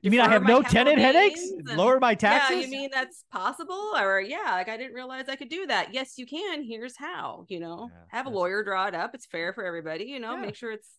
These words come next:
Speaker 2: done right.
Speaker 1: Yeah.
Speaker 2: Yeah. So just think about that. And then as far as, like, another thing for, like, pivoting and that I think is really important, you, you hit on this before, but don't buy stupid stuff, people.
Speaker 1: Gosh, yes.
Speaker 2: Hi-, tighten up.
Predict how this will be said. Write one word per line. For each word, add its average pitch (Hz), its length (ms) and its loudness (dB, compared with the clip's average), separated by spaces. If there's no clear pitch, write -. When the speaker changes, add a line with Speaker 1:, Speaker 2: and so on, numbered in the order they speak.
Speaker 2:
done 185 180 -8
right. 185 340 -8
Speaker 1:
Yeah. 285 160 -14
Speaker 2:
Yeah. 180 460 -6
So 240 180 -8
just 247 120 -12
think 330 140 -10
about 240 260 -6
that. 240 220 -4
And 277 140 -4
then 294 240 0
as 262 180 -8
far 359 160 0
as, 330 100 -6
like, 277 140 -8
another 269 200 -8
thing 254 220 -8
for, 247 80 -10
like, 208 160 -8
pivoting 240 560 -6
and 185 200 -6
that 220 80 -2
I - 20 0
think 262 280 -10
is 240 180 -8
really 269 180 -6
important, 233 460 -4
you, 233 80 -10
you 226 160 -12
hit 226 180 -6
on 214 120 -4
this 208 140 -8
before, 208 380 -4
but 190 220 -4
don't 339 240 0
buy 277 160 0
stupid 208 420 -8
stuff, 185 360 -4
people. 180 420 -6
Speaker 1:
Gosh, 139 540 -6
yes. 104 180 -4
Speaker 2:
Hi-, 302 500 2
tighten 311 560 -6
up. 311 340 -4